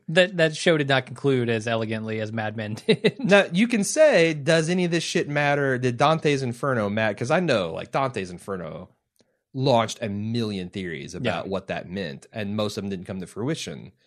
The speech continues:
Speaker 2: But that never seemed to be the point of Mad Men. It's not plot-driven, it's feeling-driven, and
Speaker 1: Yeah.
Speaker 2: these extra,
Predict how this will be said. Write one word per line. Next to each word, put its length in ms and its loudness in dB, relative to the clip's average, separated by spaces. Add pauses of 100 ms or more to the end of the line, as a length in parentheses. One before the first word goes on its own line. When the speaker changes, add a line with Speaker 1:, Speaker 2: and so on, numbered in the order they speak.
(420)
Speaker 2:
But 340 -2 (720)
that 160 4
never 160 4
seemed 180 -2
to 60 -2
be 100 0
the 80 -2
point 380 -2
of 80 -2
Mad 240 2
Men. 180 0
It's 100 -6
not 220 0
plot-driven, 560 -2
it's 120 -10
feeling-driven, 840 -2
and 180 -2
Speaker 1:
Yeah. 80 2
Speaker 2:
these 240 -4
extra, 720 2